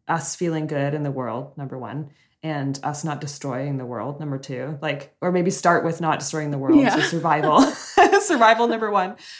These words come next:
Speaker 1: Um, number two, flourishing. But flourishing justifies survival. Like, I think that it's not one, then the other. I think that they both play into each other equally.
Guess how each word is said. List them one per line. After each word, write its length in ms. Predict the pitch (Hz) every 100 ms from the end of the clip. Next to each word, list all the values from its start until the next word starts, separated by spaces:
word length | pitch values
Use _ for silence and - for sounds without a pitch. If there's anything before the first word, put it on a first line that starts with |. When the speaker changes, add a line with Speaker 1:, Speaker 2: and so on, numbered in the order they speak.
| -
Speaker 1:
Um, 360 | 196 196 185 180
number 220 | 185 175
two, 180 | 180 190
flourishing. 840 | 165 220 220 165 - 147 151 240 269 _ _
But 160 | 196 -
flourishing 440 | 262 262 262 190
justifies 520 | 190 185 190 165 147
survival. 420 | 156 147 156 151
Like, 180 | 135 139
I 80 | 156
think 180 | 175 175
that 140 | 165
it's 160 | 143 -
not 220 | 139 135
one, 440 | 147 143 139 139 -
then 240 | 151 139
the 140 | 147 135
other. 280 | 139 170
I 120 | 202 147
think 180 | 151 147
that 120 | 139
they 80 | 135
both 280 | 131 127
play 180 | - 127
into 180 | 120 135
each 160 | 127 127
other 160 | 127
equally. 480 | - 143 220 247 302